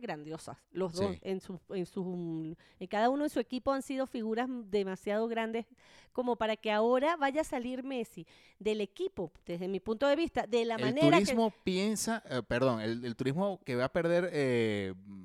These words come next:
Speaker 2: Barcelona como
Speaker 1: Va a ser grande.
Speaker 2: va a ser muy grande.
Speaker 1: Eh, no, y de hecho, lo que te estoy diciendo, ya está cerrando, está cerrando su etapa.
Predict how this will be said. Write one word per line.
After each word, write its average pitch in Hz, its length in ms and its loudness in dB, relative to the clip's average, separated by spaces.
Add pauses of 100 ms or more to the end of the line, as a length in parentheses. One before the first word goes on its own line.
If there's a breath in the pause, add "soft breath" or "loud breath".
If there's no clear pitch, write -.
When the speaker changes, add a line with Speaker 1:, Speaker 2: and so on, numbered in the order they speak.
(160)
Speaker 2:
Barcelona 117 720 -2
como - 180 -8
Speaker 1:
Va 202 40 0
a 185 100 -6
ser 196 240 -2
grande. 196 320 0
Speaker 2:
va - 20 -2
a - 40 -2
ser 110 260 -6
muy 135 400 2
grande. 107 440 -4
Speaker 1:
Eh, 220 60 0
no, 269 260 4
y 254 120 -4
de 233 180 2
hecho, 285 160 -2
lo 233 100 -2
que 220 80 -8
te 208 100 -6
estoy 269 180 -4
diciendo, 320 300 -4
ya 254 120 -4
está 330 160 -4
cerrando, 330 560 -2
está - 180 -10
cerrando 359 400 -6
su - 140 -8
etapa. 240 500 -4